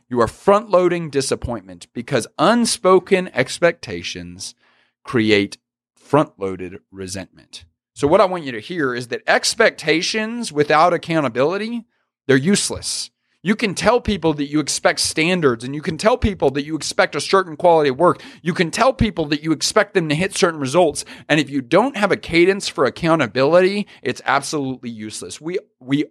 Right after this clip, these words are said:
all we all need accountability. I need accountability in my life if I actually want to, something to move.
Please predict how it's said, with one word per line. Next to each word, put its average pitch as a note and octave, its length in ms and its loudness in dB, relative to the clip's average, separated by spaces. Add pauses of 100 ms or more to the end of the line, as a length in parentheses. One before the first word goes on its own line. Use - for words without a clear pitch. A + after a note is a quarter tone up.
all B2 440 2 (280)
we C#3 300 0 (120)
all D3+ 500 6
need C3+ 400 0
accountability. A#2 600 -4 (120)
I G#3 340 2
need F#3+ 320 -8
accountability D#3 720 0
in D3 200 0
my D3 160 4
life B2+ 340 2
if A#2 160 -8
I A2+ 100 0
actually C3+ 400 -2
want B2+ 320 -2
to, A#2 200 -8 (320)
something A#2 360 -2
to A#2+ 80 -8
move. G2 240 -10